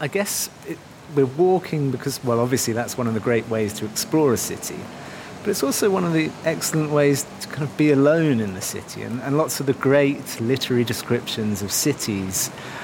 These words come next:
are written by people kind of travelling through them and moving around. And that sense of movement is so, such a part of the city.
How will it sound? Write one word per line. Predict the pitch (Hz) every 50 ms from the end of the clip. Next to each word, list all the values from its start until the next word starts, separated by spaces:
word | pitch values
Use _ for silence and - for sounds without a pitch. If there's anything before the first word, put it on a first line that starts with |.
| - - - -
are | - 139 139 139 139 139 147 156
written | 139 143 - 180 156 151 196 185 - - 180 156 151 143
by | 131 139 139 135
people | 139 - 156 147 139 - 143 139 - - -
kind | - 139 135
of | 131 117 - - - - -
travelling | - - - - 151 139 151 131 131 135 139 131 131
through | 127 - - - 143 143 143 143
them | 117 110 98 95
and | 98 104 117
moving | 139 156 160 147 139 147 143
around. | 135 127 127 123 127 120 107 101 98
And | 98 123
that | 175 - -
sense | - - 165 151 - -
of | 117 107
movement | 127 131 135 139 143 135 117 120 110 104 - - - - - - - -
is | - 147
so, | - - 165 151 147 151 151 -
such | - 170 - -
a | 139
part | - - - - - 135 135 135 131 - -
of | 123 107 -
the | 120
city. | - - - 139 - - 117 98